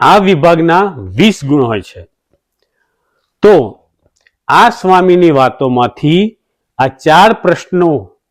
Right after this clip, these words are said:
કેવી રીતે પૂછવામાં આવે છે તે આપણે જોઈશું.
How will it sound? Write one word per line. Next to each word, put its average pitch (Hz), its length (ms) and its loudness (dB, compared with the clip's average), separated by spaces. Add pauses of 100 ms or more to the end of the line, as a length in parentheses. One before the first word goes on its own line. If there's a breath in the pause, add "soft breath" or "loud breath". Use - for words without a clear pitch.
(440)
કેવી 202 300 2
રીતે 202 280 0
પૂછવામાં 147 600 -2
આવે 123 160 -2
છે 175 260 0 (760)
તે 196 100 6
આપણે 151 320 0
જોઈશું. 107 460 -8